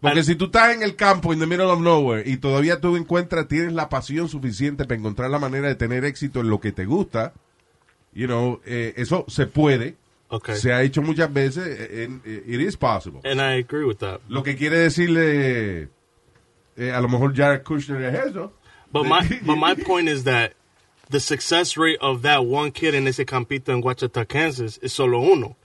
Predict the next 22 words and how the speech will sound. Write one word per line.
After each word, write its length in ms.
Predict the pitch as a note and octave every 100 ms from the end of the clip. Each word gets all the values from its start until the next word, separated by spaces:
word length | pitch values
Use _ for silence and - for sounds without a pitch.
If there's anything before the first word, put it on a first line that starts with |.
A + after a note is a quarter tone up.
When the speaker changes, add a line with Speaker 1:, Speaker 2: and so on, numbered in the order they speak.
| _ _ _ -
Speaker 2:
But 120 | D3
it, 180 | D3 -
compared 420 | D#3 C3 E3 C#3
to 160 | E3+ D3
a 60 |
suburban 600 | C3 D3+ A#2+ D#3+ D#3 D3 A#2
area 340 | D3+ D#3+ D3
of 140 | B2+
kids, 240 | - D#3+ C#3
of 140 | B2+
fifty 340 | - G#3+ - -
kids 280 | - C3+ C3+
who 80 |
are 40 | C3
successful, 760 | - B2+ - C3+ - B2 A#2 - _ _ _
hay 200 | - B2+
una 100 | C#3+
diferencia. 540 | C#3 - A#2 E3 - A2+
¿Tú 120 | F#4+
me 80 | G#4
entiendes? 240 | G3 D3
Like, 240 | C3+ C3